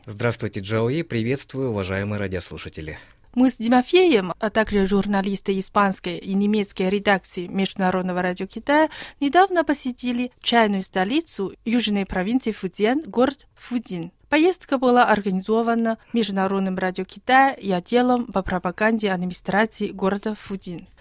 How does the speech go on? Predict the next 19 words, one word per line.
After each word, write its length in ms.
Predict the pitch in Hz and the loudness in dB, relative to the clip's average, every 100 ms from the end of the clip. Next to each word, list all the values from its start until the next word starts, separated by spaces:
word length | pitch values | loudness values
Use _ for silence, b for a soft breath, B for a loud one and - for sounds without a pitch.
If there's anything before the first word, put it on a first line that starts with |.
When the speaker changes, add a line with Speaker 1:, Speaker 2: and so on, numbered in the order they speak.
| B B | B B
Speaker 2:
Тимофей, 500 | - 269 294 330 311 | -2 0 2 2 -2
по 160 | 214 262 | 0 0
результатам 800 | 294 285 302 294 311 - 269 254 | 0 -2 -4 2 2 2 2 2
этой 460 | 208 240 233 247 | 4 2 2 -4
поездки 720 | 233 254 262 330 294 - 214 196 | 0 0 2 0 -2 -8 -6 -2
мы 220 | 202 247 | 0 -2
с 140 | 240 | -2
вами 380 | 220 233 214 196 | 2 4 4 0
сделали 640 | 180 185 226 190 180 180 170 | -6 -2 -2 -2 -4 -8 -10
целый 360 | - 302 285 | -4 -2 0
ряд 300 | 214 226 294 - | 2 2 0 -2
репортажей. 760 | 208 233 269 - 185 175 165 185 | -6 -4 -6 -6 -10 -10 -16 -16
Было 320 | - 269 302 320 | -10 -2 0 2
очень 380 | 302 320 - | 2 0 4
интересно. 760 | 294 294 311 330 262 - - 226 B B | 2 4 2 2 0 -4 -14 -14 B B
Рассказали 840 | 220 208 - 202 196 208 226 220 202 _ | -4 -4 -2 -4 -2 0 0 0 -4 _
о 320 | 196 196 190 | -2 0 -2
белом 340 | 220 208 202 196 | -2 0 0 -4
чае, 560 | - 254 277 294 190 | -6 0 0 0 -4